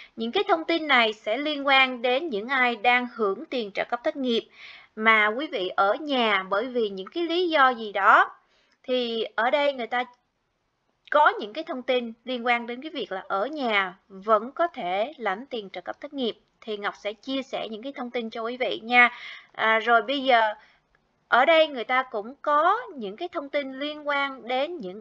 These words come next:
ai mà chưa nhận được cái tiền một hai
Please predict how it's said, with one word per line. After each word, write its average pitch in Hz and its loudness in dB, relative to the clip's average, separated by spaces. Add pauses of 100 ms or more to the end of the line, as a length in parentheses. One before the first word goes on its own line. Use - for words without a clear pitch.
ai 277 2 (260)
mà 220 -12 (140)
chưa 320 -2
nhận 202 -4
được 214 -4
cái 294 -8
tiền 220 -8
một 185 -8
hai 226 -6